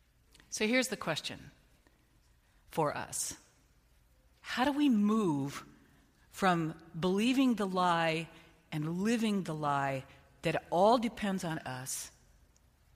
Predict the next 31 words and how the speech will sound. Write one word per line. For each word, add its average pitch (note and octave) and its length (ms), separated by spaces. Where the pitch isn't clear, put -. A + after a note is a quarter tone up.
from F#3+ 160
being A3 280
functional A#3 760
atheists D#3 800
who - 80
say A3+ 280
we A#3 140
believe C#3+ 340
in C3+ 120
God, C#3 260
but D#3+ 160
really F#3+ 300
the E3 80
way E3+ 120
we E3 140
behave D#3+ 480
is D3 120
that D3+ 100
it D3 80
really A3+ 240
does F3+ 280
all E3+ 140
depend E3 420
on C#3+ 180
us? B2 360
How C#4 120
do D4 60
we D4 100
move A3+ 440
from A3+ 280
that D#3 500